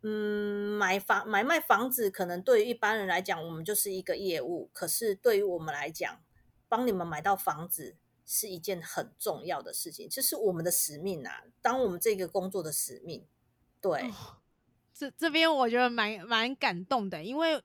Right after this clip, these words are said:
Speaker 2: 真的买一个家很不容易。那如果说你，
Speaker 1: 对。
Speaker 2: 你的，你的思维是我希望可以帮你找到你这辈子最适合你的家，我觉得那个使命感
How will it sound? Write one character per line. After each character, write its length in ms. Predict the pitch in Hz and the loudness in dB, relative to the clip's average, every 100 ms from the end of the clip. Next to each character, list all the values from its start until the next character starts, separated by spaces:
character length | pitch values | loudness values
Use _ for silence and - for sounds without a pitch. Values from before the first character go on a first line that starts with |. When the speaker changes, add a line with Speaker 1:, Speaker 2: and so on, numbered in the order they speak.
| _ - | _ -4
Speaker 2:
真 180 | 311 | 0
的 140 | 311 262 | 2 2
买 200 | 226 170 | 0 -4
一 100 | 190 | -2
个 140 | 240 | -2
家 360 | 202 226 180 196 | -2 -4 -2 -4
很 280 | - 202 160 | -4 -6 -2
不 140 | 214 | -2
容 300 | 202 131 143 | -2 -6 -12
易。 180 | 160 151 _ _ _ | -12 -14 _ _ _
那 140 | - 302 | -2 0
如 120 | 254 | 2
果 180 | 262 214 | 2 2
说 320 | 247 240 240 - - - - | 4 4 4 -4 -20 -20 -6
你， 320 | 233 196 180 | -2 -2 -2
Speaker 1:
对。 20 | - | -4
Speaker 2:
你 140 | 214 | -2
的， 240 | 220 220 214 | 0 -2 -2
你 140 | 226 | 0
的 220 | 233 233 | 2 2
思 280 | 226 - 302 | 0 -2 2
维 220 | 311 214 | 4 4
是 300 | 208 - 262 | 2 -2 -2
我 220 | 233 208 196 | 0 -2 -2
希 200 | - 262 | -2 0
望 180 | 254 | 0
可 140 | 233 226 | -2 -2
以 100 | 202 | -2
帮 240 | 202 208 | -2 -2
你 140 | 208 196 | -2 -2
找 180 | 180 | -4
到 160 | 180 208 | -4 -4
你 140 | 190 | -4
这 220 | 165 220 190 | -6 -6 -4
辈 180 | 208 | -4
子 260 | 185 180 160 _ _ | -4 -6 -10 _ _
最 140 | 262 | 2
适 220 | 226 - | 2 0
合 160 | 220 180 | -2 -2
你 140 | 175 | -6
的 120 | 165 170 | -8 -10
家， 300 | - 160 165 | -6 -6 -4
我 100 | 202 | -6
觉 140 | 196 220 | -2 0
得 100 | 269 | 2
那 120 | 294 | 2
个 180 | 254 214 | 2 2
使 260 | - 190 | 0 -2
命 240 | 190 254 208 | -2 -4 -4
感 220 | 175 | -4